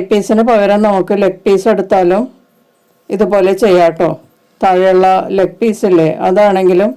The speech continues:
നമുക്ക് എടുക്കാം, ചിക്കൻ്റെ കാല് ഭാഗം. ഇനി നമുക്ക് ഇതൊന്ന് ഫ്രൈ ചെയ്തെടുക്കാം. ചൂടായ പാനിലേക്ക് രണ്ട്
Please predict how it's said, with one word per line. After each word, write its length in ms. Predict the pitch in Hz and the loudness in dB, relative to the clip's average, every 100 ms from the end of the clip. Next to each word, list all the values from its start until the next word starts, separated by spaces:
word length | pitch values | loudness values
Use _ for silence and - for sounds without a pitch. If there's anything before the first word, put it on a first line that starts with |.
| - | -4
നമുക്ക് 260 | 196 185 196 | -4 -2 0
എടുക്കാം, 320 | 180 175 165 - - _ _ - | -2 0 -4 -4 -14 _ _ -10
ചിക്കൻ്റെ 400 | 220 220 185 190 190 | -6 0 0 0 0
കാല് 320 | 202 180 170 175 | 0 2 2 2
ഭാഗം. 280 | 170 160 156 220 _ _ _ _ _ _ _ _ _ _ _ _ _ _ _ _ _ _ _ _ _ _ _ _ _ _ - | 2 0 -4 -8 _ _ _ _ _ _ _ _ _ _ _ _ _ _ _ _ _ _ _ _ _ _ _ _ _ _ -4
ഇനി 140 | 233 262 254 | 0 2 2
നമുക്ക് 240 | 214 233 214 | 0 0 0
ഇതൊന്ന് 280 | 196 190 196 - | 2 0 0 0
ഫ്രൈ 160 | 220 180 190 | 2 2 2
ചെയ്തെടുക്കാം. 540 | 185 175 170 170 165 - - _ _ _ _ _ _ _ _ _ _ _ _ _ _ _ _ _ _ _ _ _ _ _ _ _ _ _ _ _ _ _ _ _ - | 2 2 0 -2 -4 -4 -14 _ _ _ _ _ _ _ _ _ _ _ _ _ _ _ _ _ _ _ _ _ _ _ _ _ _ _ _ _ _ _ _ _ -2
ചൂടായ 360 | 214 208 208 220 226 | 2 4 4 2 2
പാനിലേക്ക് 580 | 220 190 185 180 190 214 220 220 | 0 2 2 2 0 -2 0 0
രണ്ട് 260 | 214 208 | 0 0